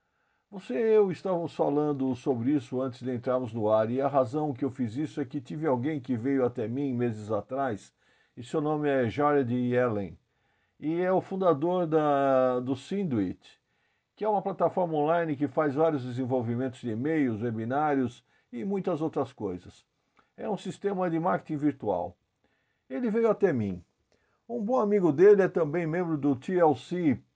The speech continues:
Pat Aubrey, que eu conheço do Transformational Leadership Council. Pat me referenciou. Eh, Jared me disse, "Existe alguma coisa que você gostaria de fazer faz tempo e não fez ainda?"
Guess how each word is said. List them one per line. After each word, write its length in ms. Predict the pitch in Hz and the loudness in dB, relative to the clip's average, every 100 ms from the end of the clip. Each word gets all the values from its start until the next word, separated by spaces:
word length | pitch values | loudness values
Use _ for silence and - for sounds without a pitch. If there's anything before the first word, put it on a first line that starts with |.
| - | 0
Pat 280 | 170 175 160 | 0 2 4
Aubrey, 560 | 160 143 110 92 92 _ _ _ _ - | 4 4 2 -2 -4 _ _ _ _ -4
que 100 | 180 | -2
eu 80 | |
conheço 520 | 180 165 160 175 - 156 | 0 -2 0 -2 -4 0
do 360 | 151 143 135 | 2 4 2
Transformational 1120 | 123 170 - 160 143 165 156 147 131 120 113 113 | 0 -4 0 -2 0 -2 -2 0 2 2 2 0
Leadership 680 | 127 156 143 123 - 143 - - | 0 0 0 -2 0 -2 -2 -6
Council. 560 | 147 143 123 92 - _ _ _ _ _ _ _ | -4 -4 -4 -12 -12 _ _ _ _ _ _ _
Pat 240 | 214 214 | -2 0
me 200 | 202 190 | -2 0
referenciou. 800 | 165 170 175 156 - 143 110 87 - _ _ _ _ _ _ _ - | 0 -2 -4 -6 0 4 4 2 -6 _ _ _ _ _ _ _ -10
Eh, 300 | 160 170 156 | -4 -2 2
Jared 340 | 214 220 190 | 6 6 4
me 160 | 185 175 | 2 0
disse, 380 | 156 170 - 180 | -2 -6 -4 -4
"Existe 320 | 202 254 247 | -2 -2 0
alguma 260 | 220 214 | 0 0
coisa 300 | - 208 185 | 4 2 2
que 60 | 180 | -2
você 300 | 180 - 175 | -6 -4 -4
gostaria 340 | 170 - 180 | -4 -4 -2
de 80 | 151 | -2
fazer 340 | - 156 143 139 | -2 -2 0 0
faz 300 | 151 127 - | 0 -2 -4
tempo 400 | 165 143 147 147 | -6 -4 -4 -2
e 60 | |
não 120 | 147 | -2
fez 300 | 123 165 143 | -2 -2 0
ainda?" 460 | 143 180 226 131 | 0 0 0 -2